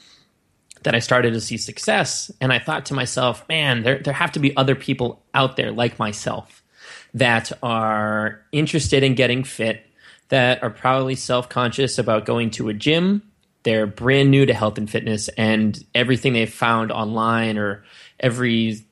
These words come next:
you know, get fit quick scheme they've tried or supplement they've tried has failed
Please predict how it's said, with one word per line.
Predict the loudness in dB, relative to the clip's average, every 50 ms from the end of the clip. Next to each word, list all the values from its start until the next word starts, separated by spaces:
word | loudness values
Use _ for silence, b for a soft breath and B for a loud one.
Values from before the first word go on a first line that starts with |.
| _ _ _ -20 -20 _ _ _
you | -6 -4
know, | -4 -4 -4 -6 -8 -12 _ _ _ _ -2
get | -2 -2 -2
fit | -2 0 0 0 0 -2
quick | -2 -2 -2 -2 -2 -6
scheme | -8 -4 0 2 2 4 4
they've | 2 0 0
tried | 0 0 2 2 4 2 2 0
or | -4 -6
supplement | -6 -6 -4 -2 0 -2 -2 -2 -2
they've | -4 -4 -4
tried | -4 -2 0 0 2 2 0 0
has | -2 -4 -6 -6 -8
failed | -6 0 2 4 4 4 4